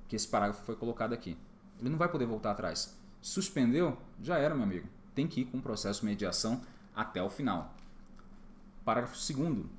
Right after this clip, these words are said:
A suspensão do processo não obsta à concessão de medidas de urgência pelo juiz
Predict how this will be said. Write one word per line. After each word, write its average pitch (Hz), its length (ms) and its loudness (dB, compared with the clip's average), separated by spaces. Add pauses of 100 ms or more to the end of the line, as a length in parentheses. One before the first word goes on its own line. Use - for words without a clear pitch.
(220)
A 127 100 2
suspensão 185 500 2
do 220 80 4
processo 120 560 2
não 165 200 4
obsta 160 340 4
à 101 40 4
concessão 123 540 2
de 107 80 0
medidas 101 400 2
de 123 80 -2
urgência 151 520 2 (260)
pelo 170 180 2
juiz 107 640 2